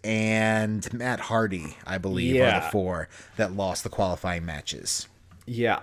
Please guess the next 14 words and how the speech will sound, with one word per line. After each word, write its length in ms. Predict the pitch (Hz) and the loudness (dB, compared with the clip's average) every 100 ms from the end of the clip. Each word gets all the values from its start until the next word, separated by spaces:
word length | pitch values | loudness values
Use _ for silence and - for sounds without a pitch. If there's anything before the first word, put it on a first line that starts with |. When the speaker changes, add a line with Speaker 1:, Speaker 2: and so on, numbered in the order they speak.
| - | 4
Speaker 2:
I, 260 | 139 190 - | 6 6 6
I 140 | 180 | 6
think 540 | - - - 247 240 - | 4 -2 0 0 0 4
it's 220 | 180 170 | 4 4
gonna 260 | - 165 185 | 4 4 4
be 140 | 175 | 2
Balor 480 | 156 151 165 226 240 | 6 8 8 6 6
of, 420 | - 151 147 - | 8 8 8 2
of 120 | 143 143 | 6 8
Speaker 1:
Yeah, 140 | 135 | 8
Speaker 2:
the 40 | |
group. 300 | 127 131 175 | 8 8 8
Speaker 1:
smart 320 | - 156 135 101 | 8 8 10 8
money. 340 | 92 87 82 | 2 -2 -6